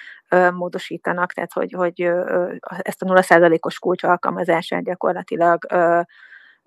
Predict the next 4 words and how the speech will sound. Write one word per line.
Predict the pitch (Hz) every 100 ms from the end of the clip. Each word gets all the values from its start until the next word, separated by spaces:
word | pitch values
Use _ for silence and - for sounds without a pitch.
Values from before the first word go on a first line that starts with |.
| - - -
július, | - 185 175 170 185 - - -
június | 185 196 196 180 175
harmincadikáig, | 175 170 170 170 175 170 170 170 -
ö, | 190 175